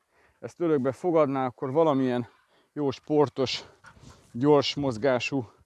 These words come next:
gyors észjárású gazdához ajánlhanám ezt a kutyát, mert akkor, hogyha ezzel foglalkozzanak, akkor szerintem ebből a kutyából még akármi is kisülhetne. Malibátor, gyere már ide egy kicsit.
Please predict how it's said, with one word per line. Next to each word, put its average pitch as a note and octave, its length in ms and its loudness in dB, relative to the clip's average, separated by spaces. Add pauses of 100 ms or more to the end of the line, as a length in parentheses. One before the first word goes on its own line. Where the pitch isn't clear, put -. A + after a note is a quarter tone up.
(360)
gyors C3+ 300 -6
észjárású B2+ 920 -2
gazdához B2 760 0 (540)
ajánlhanám B2+ 960 2
ezt - 300 -8
a A#2+ 100 -6
kutyát, G3+ 720 2 (880)
mert D3 460 0
akkor, C#3+ 480 2
hogyha C3+ 420 0
ezzel B2+ 260 0
foglalkozzanak, A#2 800 -4
akkor A#2 380 -8 (440)
szerintem A#2 580 -4
ebből A2 240 -2
a G#2+ 80 0
kutyából G#2+ 640 -2 (460)
még A2 240 -8
akármi A2 520 -2
is - 300 -8 (100)
kisülhetne. F3 880 0 (460)
Malibátor, E3+ 600 0
gyere D#3 200 0
már C3+ 220 -4
ide C3+ 160 -4
egy A#2 100 -4
kicsit. - 400 -14